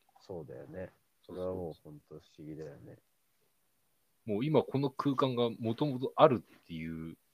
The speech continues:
Speaker 2: のはさ、
Speaker 1: うん。
Speaker 2: どっか始まりがないと存在しないと思う。
Speaker 1: そうね。
Speaker 2: <laughs>
Speaker 1: なぜ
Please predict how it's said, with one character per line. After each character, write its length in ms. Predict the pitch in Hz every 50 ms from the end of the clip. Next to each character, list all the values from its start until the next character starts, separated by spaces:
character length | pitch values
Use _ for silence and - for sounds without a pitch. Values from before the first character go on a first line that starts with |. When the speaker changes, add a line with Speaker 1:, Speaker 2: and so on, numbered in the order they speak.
| _ _ - _ _
Speaker 2:
の 120 | - 87 82
は 80 | 76 71 -
さ、 180 | - - - - - - - - - - - - - - - - - - - - -
Speaker 1:
う 40 | 92
ん。 200 | 92 87 80 73 - - _ _ _ _ _
Speaker 2:
ど 100 | - 202
っ 60 | 196
か 100 | - -
始 300 | - - 139 139 - -
ま 120 | 180 185 180
り 80 | 165
が 120 | 160 156 156
な 100 | 151 170
い 80 | 156
と 80 | - -
存 280 | - - - 110 104 95
在 140 | 104 104
し 200 | - - - -
な 80 | 98 98
い 100 | 101 95
と 160 | - - 80
思 60 | - - _ 76 76
う。 200 | 73 73 - - - _ _ _ _ _ _ _ _ _ _ _ _ _ _ _ _ _ _ - - -
Speaker 1:
そ 180 | - - - 92
う 80 | 78 -
ね。 160 | - - - - - - - _ _ _ _ _ _ _ _ _
Speaker 2:
<laughs> 680 | - - - _ - - - _ _ - - - _ -
Speaker 1:
な 160 | 131 151 147
ぜ 260 | 131 120 92 80 -